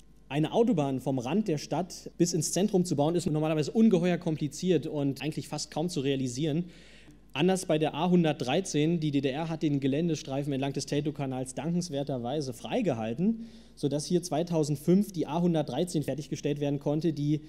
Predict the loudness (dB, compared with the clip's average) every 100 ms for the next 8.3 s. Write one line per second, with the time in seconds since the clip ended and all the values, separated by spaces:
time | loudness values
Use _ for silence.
0 | -20 -20 -4 4 6 6 4 0 0 -2
1 | -2 -2 0 0 0 0 2 2 0 0
2 | 2 4 2 0 -6 -6 -6 -2 -2 -2
3 | -4 -4 -4 -4 -6 -10 -2 0 0 -2
4 | -4 -4 -2 -4 -4 -6 -6 -4 -4 -6
5 | -6 -4 -4 -6 -12 -20 -10 -6 -4 -2
6 | -4 -2 -4 -4 -6 -8 -8 -8 -8 -6
7 | -6 -4 -4 -4 -6 -6 -6 -12 -14 -14
8 | -18 -20